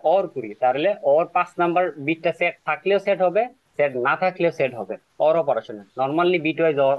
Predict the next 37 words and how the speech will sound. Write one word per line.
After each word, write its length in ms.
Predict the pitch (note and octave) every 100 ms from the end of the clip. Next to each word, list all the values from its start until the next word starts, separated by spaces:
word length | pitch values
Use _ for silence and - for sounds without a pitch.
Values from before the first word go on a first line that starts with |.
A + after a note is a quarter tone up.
| -
or 160 | B2+
অপারেশনে। 440 | B2 G#2+ G#2+ A2 G#2 _ _ _
তো 60 | C#3
আমরা 220 | C#3 D#3+
এই 80 | F#3+
জন্য 400 | F#3+ G3+ G3 G3+ - _ _
এই 220 | - G#2+ -
আরসিসি 640 | C#3+ F3 - G3 A#3 G#3+ - -
বেজের 440 | C3 D3 D#3 F3
যে 140 | C#3+ D3
এপিবি 340 | D#3 E3+ E3
আর 100 | E3 D#3 - _ _
টু 180 | D#3 D#3
ই 160 | D#3+ D#3+
এন 140 | D3+
আর 80 | D3+
টাকে, 260 | D3 E3
এটা 160 | D3 C#3+
হচ্ছে 320 | C#3+ - G#3 B3 _ _
or 140 | B2
পাঁচ, 200 | B2 D#3+ D#3+ _
চার 140 | F3 E3+
নাম্বার 260 | E3+ E3
বিটটাকে 360 | D#3+ E3+ E3+ D3+
আমরা 200 | D3+ D#3
হচ্ছে 220 | D#3 F3+
এই 120 | E3+
অপারেশনের 460 | E3 D#3+ D3 D#3 C#3+
মাধ্যমে 340 | C#3+ D3 F#3
সেট 220 | F3+ E3 -
করে 180 | - A#2+
দিয়েছি, 260 | G#2 G#2 A2
যেন 140 | A#2+
হচ্ছে 220 | B2 -
আমাদের 300 | C#3+ C#3+ D#3 - - _ -
তেরো 200 | E3 D#3+
নাম্বার 380 | D#3+ E3 G3+